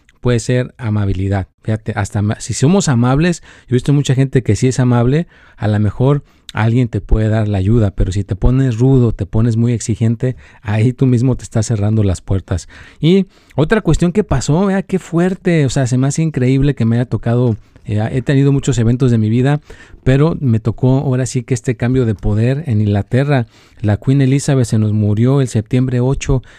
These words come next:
del dos mil veintidós, vea, se va, se nos va. Se nos fue y ahora tienen que cambiar la moneda,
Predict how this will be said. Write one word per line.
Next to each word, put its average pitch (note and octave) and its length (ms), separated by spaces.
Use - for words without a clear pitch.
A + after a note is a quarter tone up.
del G2+ 180
dos G2 160
mil A#2+ 140
veintidós, B2 640
vea, A2+ 260
se A#2 180
va, E3 300
se A2 180
nos G#2 200
va. E3 220
Se C3 140
nos G#2 220
fue C#3 340
y B2 100
ahora B2+ 260
tienen B2+ 260
que A#2 100
cambiar A2 320
la G#2+ 100
moneda, C#3+ 680